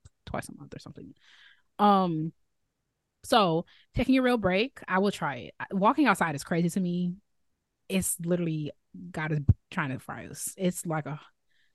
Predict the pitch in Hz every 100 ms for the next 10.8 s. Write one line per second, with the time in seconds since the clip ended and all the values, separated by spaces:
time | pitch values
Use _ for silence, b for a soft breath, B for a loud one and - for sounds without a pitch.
0 | _ _ - 160 147 135 123 - 90 143
1 | - - - - 110 - - - - -
2 | _ _ - 160 170 147 - - 151 156
3 | - 127 98 107 - - _ b b b
4 | b b - 202 196 190 175 165 - _
5 | - 220 254 262 262 226 208 202 196 -
6 | _ 180 175 214 254 269 240 196 180 -
7 | - _ _ _ - 226 233 208 190 190
8 | - _ _ _ _ - - 190 196 226
9 | 196 175 185 - 165 - 175 185 - -
10 | - 180 180 196 202 208 220